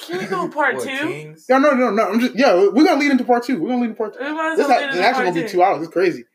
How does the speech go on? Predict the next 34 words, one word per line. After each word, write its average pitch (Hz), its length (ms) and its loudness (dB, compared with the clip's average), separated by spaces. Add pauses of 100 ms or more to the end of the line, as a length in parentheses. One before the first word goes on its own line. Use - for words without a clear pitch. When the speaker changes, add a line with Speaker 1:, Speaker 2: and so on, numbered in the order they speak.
(140)
Speaker 1:
Yeah. 208 300 -10 (120)
Speaker 3:
Or 151 140 -6
an 120 100 -6
hour 156 140 0
and 143 80 -14
something. 123 260 -14 (840)
But 165 100 -2
yeah, 156 100 -2
how 180 80 0
y'all 240 140 2
Speaker 1:
Is - 40 -2
there, 427 380 -4
is 311 80 -10
there 415 200 -14
a 302 40 -16
lot 262 240 -14
of - 60 -20
things 214 200 -18
to - 80 -20
talk 185 260 -20
about, 180 200 -20
nigga? 180 160 -20
Speaker 3:
There's 359 140 0
a 143 180 -8 (500)
Speaker 1:
Really? 254 280 -6 (640)
Speaker 2:
Wait, - 360 -6
okay, 123 280 -4
before 135 280 -2
we 160 80 -6
talk 135 200 -6
about 120 220 -8
that, 117 240 -10 (480)
can 135 160 -8
we, 156 140 -8